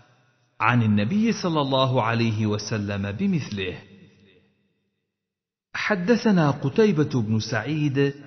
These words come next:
حدثنا ليث، حا، وحدثنا محمد بن رمح،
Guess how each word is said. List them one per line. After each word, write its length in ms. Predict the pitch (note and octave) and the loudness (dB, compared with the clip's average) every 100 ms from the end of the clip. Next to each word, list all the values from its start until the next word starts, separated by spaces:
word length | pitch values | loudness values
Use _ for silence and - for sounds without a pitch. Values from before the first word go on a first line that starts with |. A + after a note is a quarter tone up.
| - | -12
حدثنا 840 | - F#3+ E3 C3+ C3+ C#3 A2+ G#2+ | -6 -4 -2 -4 -2 0 0 0
ليث، 380 | G#2+ D3+ C#3 G#2+ - - - - | 0 2 2 0 -6 -16 -16 -8
حا، 460 | - E3 B2+ G2 G2+ - - - - - | -4 -2 -2 -6 -10 -20 -20 -20 -20 0
وحدثنا 880 | F3+ F3 G#3 F#3 A#3 G#3+ F3+ D#3+ D3 | 0 2 0 2 2 4 4 4 4
محمد 580 | A#2+ A#2 G#3 F#3+ C#3 A#2 | 2 2 0 0 2 0
بن 180 | G#2+ A2 | 0 0
رمح، 460 | G#2+ B2+ B2 - | 2 2 2 -2